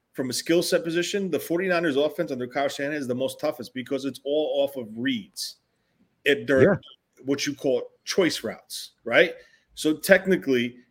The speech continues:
Speaker 1: if Snead would have broke that road o-, ro-, route off and pinched to the tip of that logo,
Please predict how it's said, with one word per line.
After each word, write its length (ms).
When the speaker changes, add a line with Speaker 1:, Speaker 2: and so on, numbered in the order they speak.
Speaker 1:
if 160
Snead 460
would 120
have 160
broke 300
that 240
road 240
o-, 220
ro-, 280
route 300
off 400
and 260
pinched 400
to 60
the 140
tip 240
of 60
that 200
logo, 600